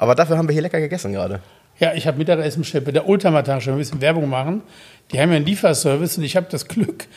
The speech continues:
Speaker 2: ich bin genau am Rand von diesem Lieferservice, weil so groß ist der
Speaker 1: <laughs>
Speaker 2: Dings nicht, den die
Speaker 1: Ja,
Speaker 2: haben.
Speaker 1: ja, die
Speaker 2: Und der Koch,
Speaker 1: glaubt ihr
Speaker 2: der
Speaker 1: an Zufälle?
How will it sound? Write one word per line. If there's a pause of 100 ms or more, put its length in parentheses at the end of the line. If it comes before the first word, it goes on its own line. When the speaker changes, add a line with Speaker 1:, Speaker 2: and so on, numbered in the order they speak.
(220)
Speaker 2:
ich
bin
genau
am
Rand
von
diesem
Lieferservice,
weil
so
groß
ist
der
Speaker 1:
<laughs>
Speaker 2:
Dings
nicht,
den
die
Speaker 1:
Ja,
Speaker 2:
haben.
Speaker 1:
ja,
die (140)
Speaker 2:
Und
der
Koch,
Speaker 1:
glaubt
ihr
Speaker 2:
der
Speaker 1:
an
Zufälle?